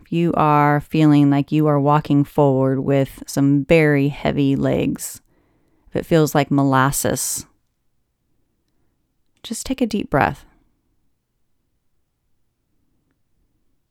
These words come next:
And just maybe stop for a second.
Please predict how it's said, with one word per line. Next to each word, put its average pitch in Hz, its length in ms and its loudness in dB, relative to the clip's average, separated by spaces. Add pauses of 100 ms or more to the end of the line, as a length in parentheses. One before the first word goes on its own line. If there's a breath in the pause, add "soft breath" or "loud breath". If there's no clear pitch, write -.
(880)
And 170 140 -8
just 185 180 -8
maybe 190 240 0
stop - 440 0
for 135 120 -4
a 135 80 -4
second. - 460 -4